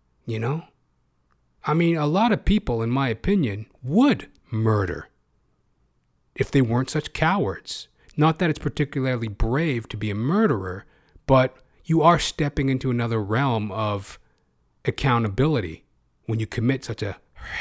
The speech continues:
heinous act. It's like the old saying, "Don't do the crime if you can't do the time." Most people will stop and think and consider,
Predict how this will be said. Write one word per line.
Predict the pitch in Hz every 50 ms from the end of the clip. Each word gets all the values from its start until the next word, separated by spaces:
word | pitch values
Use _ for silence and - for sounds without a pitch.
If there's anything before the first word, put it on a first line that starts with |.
| - -
heinous | - 156 156 160 127 101 92 - - - - - -
act. | - 131 131 123 - - - - - - _ _ _ _ _ _ _ _ _ _ _ _ _ _ _ _ _ _ _ _ -
It's | 143 - -
like | 143 123 -
the | 143
old | 131 127 127 113 -
saying, | - 156 156 147 127 104 92 - - _ _ _ _ _ _
"Don't | - 127 131 143 139
do | - 151
the | 151 170
crime | 165 - - 123 110 107 107 107 107 107 110 - _ _ _ _ _ _ _ _ _ _ _
if | - - -
you | 117 -
can't | - - - 113 107 107 110 - - - _ -
do | 101 98 95 98 98 - - - _
the | - -
time." | - - 110 98 98 90 76 73 - - _ _ _ _ _ _ _ _ _ _ _ _ - - _ _ _ -
Most | 104 110 120 - -
people | - 117 - - 120 117 117 113 - _ _ _ _ _ _ _ _ _ _ _ _ _ -
will | 120 110 -
stop | - - - 113 110 107 -
and | 117 107 -
think | - 117 107 -
and | 107 95 -
consider, | - 95 - - 139 123 107 87 80 -